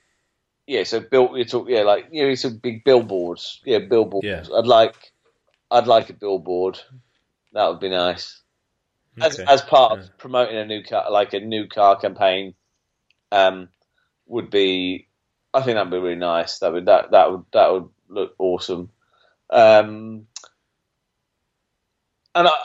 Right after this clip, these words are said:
Speaker 1: I'd like to do more with brands so that it's, you know, I've done a lot of kind of, like, one-off events, kind of like, oh,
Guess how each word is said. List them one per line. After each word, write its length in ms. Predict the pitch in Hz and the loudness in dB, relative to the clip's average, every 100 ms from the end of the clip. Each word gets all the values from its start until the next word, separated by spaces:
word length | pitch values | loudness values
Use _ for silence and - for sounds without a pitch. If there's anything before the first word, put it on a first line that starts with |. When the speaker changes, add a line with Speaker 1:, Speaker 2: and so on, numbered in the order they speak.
| 165 | 2
Speaker 1:
I'd 160 | 165 | 4
like 200 | 175 170 | 4 2
to 80 | 135 | 0
do 140 | 151 151 | -6 -6
more 420 | 151 151 147 135 | -4 -2 -2 0
with 240 | 135 135 | -2 -4
brands 520 | - 139 131 127 120 - | 0 2 2 -2 -10 -4
so 300 | 127 120 120 | 0 0 2
that 240 | 120 117 | 0 -2
it's, 560 | 120 117 - - - - _ _ _ _ _ _ _ _ - | -6 -10 -12 -10 -10 -12 _ _ _ _ _ _ _ _ -4
you 160 | 131 | 0
know, 100 | 117 | 2
I've 80 | 131 | 2
done 160 | 160 156 | 4 4
a 40 | |
lot 140 | 147 131 | 4 4
of 80 | |
kind 140 | 127 123 | 0 0
of, 40 | |
like, 260 | 120 117 123 | 0 0 -6
one-off 460 | 127 127 127 123 127 | -4 0 2 0 -4
events, 440 | 120 123 131 - | -2 -2 -4 -8
kind 220 | - 117 | -4 -4
of 80 | 101 | 0
like, 460 | 101 104 101 - - _ _ _ _ _ _ 123 | 0 0 -2 -8 -20 _ _ _ _ _ _ 0
oh, 460 | 113 104 98 95 | 0 -2 -10 -16